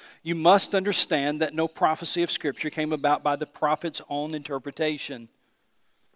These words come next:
It's not their own ideas they were writing. Verse twenty-one, "For prophecy never had its origin in the will of man, but men spoke from God." They were speaking from God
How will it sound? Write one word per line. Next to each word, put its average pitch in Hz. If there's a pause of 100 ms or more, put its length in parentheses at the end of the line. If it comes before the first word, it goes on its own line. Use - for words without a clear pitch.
(640)
It's -
not 170
their 170
own 185
ideas 135
they 156
were 156
writing. 156 (920)
Verse 156
twenty-one, 170
"For 160 (380)
prophecy 190
never 185
had 185
its 180
origin 185
in 156
the 160
will 165
of 147
man, 160 (1300)
but 160
men 196
spoke -
from 208
God." 175
They 156
were 156
speaking 226
from 214
God 156